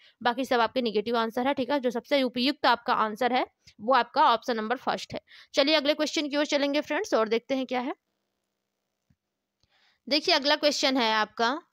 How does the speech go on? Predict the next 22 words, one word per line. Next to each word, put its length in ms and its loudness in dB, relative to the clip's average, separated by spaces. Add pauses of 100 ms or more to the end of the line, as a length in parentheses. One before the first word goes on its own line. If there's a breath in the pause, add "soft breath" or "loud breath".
(580)
खाली 360 2
स्थान, 380 -2 (240)
ठीक 120 -2
है, 80 4
पहले 260 2
ही 60 4
रिक्त 220 -4
स्थान 300 -2
दे 100 2
दिया। 160 2
उसके 200 0
बाद 240 2
है 80 2
कि 180 -4 (360 loud breath)
के 160 2
अतिरिक्त 640 0
निम्नलिखित 1000 -2 (300)
सभी 520 0
सीखने 540 -2
के 180 0
रूप 360 -4
में 220 0